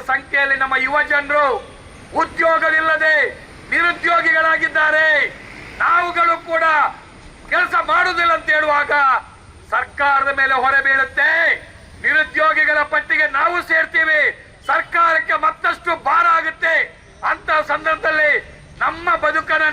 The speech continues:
ನಾವೇ ರೂಪಿಸ್ತೀವಿ ಅಂತ ಹೇಳುವಾಗ ಈ ಸರ್ಕಾರ ನಮಗೆ ಬೆಂಬಲ ಮಾಡ್ಬೇಕೋ ಬೇಡೋ? ಮಾಡ್ಬೇಕೋ ಬೇಡೋ? ಮಾಡ್ಬೇಕು, ಮಾಡ್ಬೇಕಂತ ಹೇಳುವಂತ ನಾವುಗಳು ಏಳು ತಿಂಗಳಿನಿಂದ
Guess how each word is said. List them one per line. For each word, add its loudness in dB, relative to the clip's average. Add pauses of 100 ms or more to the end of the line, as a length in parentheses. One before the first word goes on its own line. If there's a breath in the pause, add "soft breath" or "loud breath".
ನಾವೇ 0
ರೂಪಿಸ್ತೀವಿ -2
ಅಂತ -6
ಹೇಳುವಾಗ 0 (600)
ಈ 0 (160)
ಸರ್ಕಾರ 0 (140)
ನಮಗೆ 0 (420)
ಬೆಂಬಲ 0 (140)
ಮಾಡ್ಬೇಕೋ 0
ಬೇಡೋ? 2 (800)
ಮಾಡ್ಬೇಕೋ 0
ಬೇಡೋ? 2 (800)
ಮಾಡ್ಬೇಕು, 0 (420)
ಮಾಡ್ಬೇಕಂತ 0
ಹೇಳುವಂತ -2 (520)
ನಾವುಗಳು 2 (540)
ಏಳು 2
ತಿಂಗಳಿನಿಂದ -2